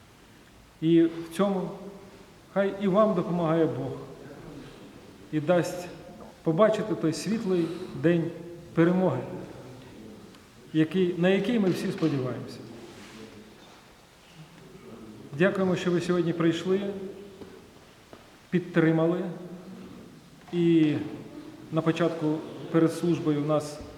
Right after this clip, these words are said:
були ліквідатори Чорнобильської аварії. Ми провели тут відповідний молебен.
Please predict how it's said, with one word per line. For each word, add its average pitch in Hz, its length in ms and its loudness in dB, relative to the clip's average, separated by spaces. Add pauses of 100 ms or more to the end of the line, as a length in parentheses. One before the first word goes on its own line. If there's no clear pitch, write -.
(100)
були 151 360 2 (560)
ліквідатори 156 720 4 (1300)
Чорнобильської 151 720 0
аварії. 180 520 4 (680)
Ми 160 120 0
провели 156 420 2
тут 147 160 -4 (720)
відповідний 156 500 4
молебен. 160 440 4